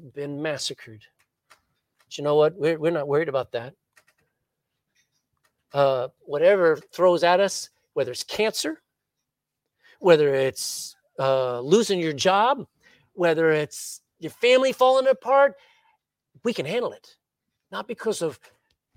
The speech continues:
our own abilities, but because we have the power of the resurrection in us that says, "It'll be fine. I'm gonna work everything out for good. People are gonna get saved through this.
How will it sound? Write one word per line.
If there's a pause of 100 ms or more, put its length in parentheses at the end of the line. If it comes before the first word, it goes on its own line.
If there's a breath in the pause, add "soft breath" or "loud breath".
(360)
our
own
abilities,
but
because
we
have
the
power
of
the
resurrection
in
us (960)
that
says,
"It'll
be
fine.
I'm
gonna
work
everything
out
for
good.
People
are
gonna
get
saved
through
this.